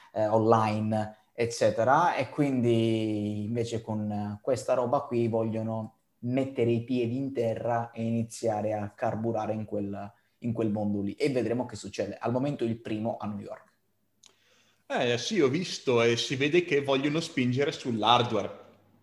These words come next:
Speaker 2: che appunto finora il loro hardware l'ha-, l'hanno sempre venduto online e senza neanche sti grossi canali di distribuzione. Eh,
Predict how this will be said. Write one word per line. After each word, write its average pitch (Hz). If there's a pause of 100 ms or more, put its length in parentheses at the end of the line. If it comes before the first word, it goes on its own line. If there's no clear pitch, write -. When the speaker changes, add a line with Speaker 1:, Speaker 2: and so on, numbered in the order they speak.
(320)
Speaker 2:
che 147
appunto 147
finora 135
il 120
loro 120
hardware 120
l'ha-, 110
l'hanno 117
sempre 127
venduto 120
online 110
e 104 (160)
senza 123
neanche 117
sti 113
grossi 123
canali 117
di 113
distribuzione. 113 (500)
Eh, 107